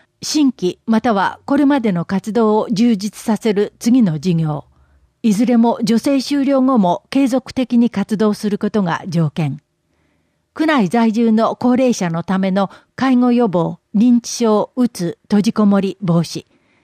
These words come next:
生活支援、生きがいづくり、健康づくり等に関する活動。介護予防教室、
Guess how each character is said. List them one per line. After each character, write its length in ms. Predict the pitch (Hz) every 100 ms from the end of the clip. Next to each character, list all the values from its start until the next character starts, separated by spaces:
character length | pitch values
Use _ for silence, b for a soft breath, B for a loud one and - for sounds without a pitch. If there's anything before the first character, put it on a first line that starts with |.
| _
生 220 | - 294
活 260 | 277 262 -
支 160 | 262
援、 240 | 226 170 -
生 100 | 220
き 140 | 180 233
が 160 | 240
い 80 | 226
づ 120 | 196
く 120 | 208 165
り、 180 | 160 b b -
健 160 | 262
康 160 | 254 262 233
づ 60 | 240
く 100 | 185
り 120 | 156
等 240 | - 196
に 140 | 170 170
関 240 | 190 190
す 140 | - 202
る 200 | 165 -
活 280 | 175 - 175
動。 300 | 165 156 - _ _ _ _ _ _
介 200 | - 294
護 140 | 285 285
予 160 | 269
防 220 | 240 269 247
教 240 | 254 202
室、 320 | - - 147